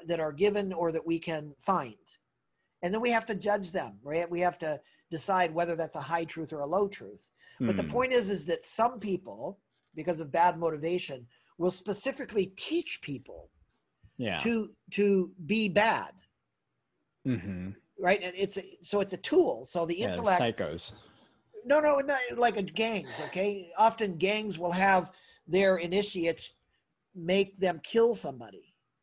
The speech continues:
Speaker 2: Yeah.
Speaker 1: Right? And that's 'cause they intellectually know that if they corrupt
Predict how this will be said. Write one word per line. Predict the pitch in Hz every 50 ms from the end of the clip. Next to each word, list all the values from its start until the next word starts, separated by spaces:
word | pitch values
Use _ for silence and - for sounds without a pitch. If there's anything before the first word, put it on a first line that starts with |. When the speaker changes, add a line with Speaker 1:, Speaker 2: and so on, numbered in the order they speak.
| _ _ _
Speaker 2:
Yeah. | 110 104 90 78 67 67 65 - - _ _ _ _ _ _ _ _
Speaker 1:
Right? | - 185 190 208 202 202 185
And | 185 202
that's | 226 226 226 -
'cause | - 220 202 170
they | 190 180
intellectually | 170 190 185 190 190 190 220 240 - - - 214 185 175
know | 175 190 202 208 202
that | 175 175 165
if | 180 185 180 -
they | - 170 160 160 156 - _ -
corrupt | - 170 160 160 196 220 233 220 - - -